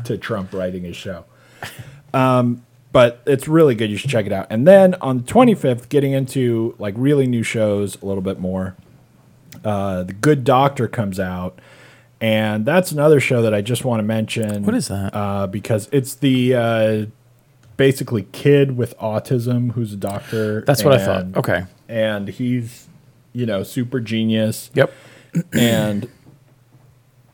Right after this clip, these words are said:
Speaker 1: really surprisingly, there are some people who work at the hospital who don't think it's a good idea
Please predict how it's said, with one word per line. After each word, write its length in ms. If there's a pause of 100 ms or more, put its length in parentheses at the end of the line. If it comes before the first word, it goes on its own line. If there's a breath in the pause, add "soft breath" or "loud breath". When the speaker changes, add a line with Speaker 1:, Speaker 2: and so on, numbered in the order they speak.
(500)
Speaker 1:
really 520
surprisingly, 1000
there 240
are 40
some 220
people 360
who 100
work 260
at 120
the 80
hospital 580
who 140
don't 280
think 180
it's 120
a 40
good 160
idea 580